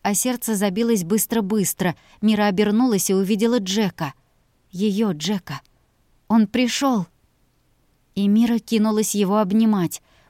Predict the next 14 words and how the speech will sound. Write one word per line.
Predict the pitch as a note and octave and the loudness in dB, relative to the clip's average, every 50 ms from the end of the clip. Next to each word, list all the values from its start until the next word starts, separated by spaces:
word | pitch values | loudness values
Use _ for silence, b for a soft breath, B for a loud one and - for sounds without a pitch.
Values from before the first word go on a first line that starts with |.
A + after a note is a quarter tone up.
| b | b
По-дружески, | - A#3 A#3 G#3 G3+ C4 D4 D4+ A#3 E3+ F3+ E3+ - - G#3 | -4 -2 -2 0 0 0 0 0 0 -2 -2 -4 -4 -2 0
но | G#3 G3+ G#3 | 2 2 2
явно | G#3 F#3+ A#3+ B3+ B3 A3+ A3+ A3+ | 2 2 2 2 2 2 2 2
надеясь | A3 A3 G#3+ G3+ G#3 B3 B3 B3+ A#3 - | 2 2 0 0 0 0 0 0 0 0
на | B3+ C4 C4 | 0 2 2
большее. | A3+ C4 C4 G#3+ F#3+ E3+ - - F3 E3 D3+ b b b b b b b b b b | 2 2 2 0 0 -2 -4 -6 -6 -6 -6 b b b b b b b b b b
Зарылась | F#3+ F3+ G#3+ G#3+ A3 A#3+ B3 A3 G3+ F#3 - | -2 0 2 2 2 2 2 0 0 -2 -4
пальцами | - - A3+ A#3 A3 G3+ - G#3 G3+ G3+ F#3+ | -4 -2 -2 -2 -2 -2 -2 -2 0 0 0
в | |
его | F3 F#3 G3+ F#3+ A3+ A3+ | 0 0 0 0 0 -2
спутанные | - - - A#3+ B3 A#3 A3 G#3 G3+ G3+ G3+ | -4 -4 -4 -4 -2 -2 0 0 0 0 -2
от | G3 - | -2 -2
ветра | G3+ A3 A#3 A3+ - G3+ | -2 -2 -2 0 -2 -2
волосы, | F#3 F3+ A#3 B3+ B3 A3+ G#3+ - - G#3 F3+ | -2 -2 0 0 0 0 -2 -2 -4 -6 -8